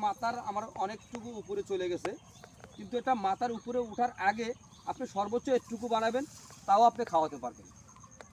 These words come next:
এটা কিন্তু একটু কেটে দিলে আপনার দেখা যায় এখানে, এখনো কিন্তু এগুলো নরম। যে দেখেন, আমি দেখাচ্ছি আপনাদেরকে, এগুলো কিন্তু নরম এখনো, এখন কিন্তু নরম, এখন কিন্তু আপনি খাওয়াতে পারবেন,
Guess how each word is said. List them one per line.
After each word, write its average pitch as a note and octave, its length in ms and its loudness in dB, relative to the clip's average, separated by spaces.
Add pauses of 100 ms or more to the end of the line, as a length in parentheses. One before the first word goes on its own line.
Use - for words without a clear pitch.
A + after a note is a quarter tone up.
(260)
এটা G3 140 -8
কিন্তু A#3 200 -2
একটু A#3 200 -4 (120)
কেটে A#3 200 -2
দিলে B3+ 300 4 (400)
আপনার A3+ 220 -4
দেখা G#3+ 240 2
যায় A#3 140 4
এখানে, A3+ 220 -2 (280)
এখনো G#3+ 200 -2 (240)
কিন্তু G#3+ 180 -10
এগুলো A#3 160 -2
নরম। F3+ 360 2 (440)
যে E3+ 80 -6
দেখেন, F#3+ 280 0
আমি G#3+ 160 -6
দেখাচ্ছি F#3 420 -2
আপনাদেরকে, G#3+ 380 -6 (500)
এগুলো G3+ 180 -4
কিন্তু B3 180 -4
নরম F#3+ 280 2
এখনো, C3 280 -4 (1080)
এখন E3+ 240 -8
কিন্তু B3+ 160 -2
নরম, A3 340 2
এখন G#3 200 -2
কিন্তু A#3 180 -4
আপনি A#3+ 160 -2
খাওয়াতে F#3+ 340 2
পারবেন, A#2+ 280 -6